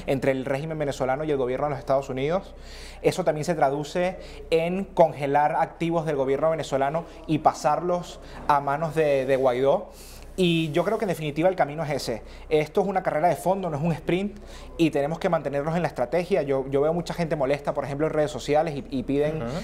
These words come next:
Speaker 1: eh, cosas inmediatas, soluciones inmediatas. Hay que tener en cuenta que el señor Guaidó está asesorado no solamente por un equipo, eh, nacional, sino también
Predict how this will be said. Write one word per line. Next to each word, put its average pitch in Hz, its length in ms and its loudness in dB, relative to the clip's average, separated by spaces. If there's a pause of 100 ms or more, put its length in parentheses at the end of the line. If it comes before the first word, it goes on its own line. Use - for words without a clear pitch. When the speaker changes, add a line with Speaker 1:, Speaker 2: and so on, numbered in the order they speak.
(140)
Speaker 1:
eh, 139 220 4
cosas 147 260 -2
inmediatas, 147 440 2
soluciones 139 360 -4
inmediatas. 143 600 0 (280)
Hay 135 80 2
que 160 60 4
tener 175 140 2
en 175 100 -4
cuenta 175 200 0
que 180 60 2
el 160 40 -4
señor 139 160 0
Guaidó 156 300 4
está 151 140 -6
asesorado 143 560 0 (440)
no 147 220 2
solamente 165 400 0
por 143 160 0
un 139 100 0
equipo, 156 640 -2
eh, 139 220 0
nacional, 135 480 -2
sino 131 240 -4
también 135 500 -2